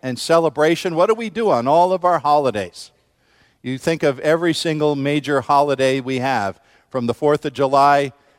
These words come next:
picnic with the hamburgers and the corn on the cob to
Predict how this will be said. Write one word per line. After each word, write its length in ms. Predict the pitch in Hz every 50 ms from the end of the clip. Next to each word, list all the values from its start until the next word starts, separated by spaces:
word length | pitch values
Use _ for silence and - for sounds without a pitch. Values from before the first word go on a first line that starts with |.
| _ _ -
picnic 600 | - 180 175 - - 165 165 165 _ _ _ -
with 180 | 123 120 110
the 120 | - 123 123
hamburgers 640 | 135 147 151 151 147 147 147 139 147 151 139 -
and 160 | 143 127 123
the 60 | 120 117
corn 280 | - 151 147 147 143
on 120 | 143 139 131
the 80 | 127
cob 480 | - - 147 143 143 147 143 143 135 -
to 180 | - 127 113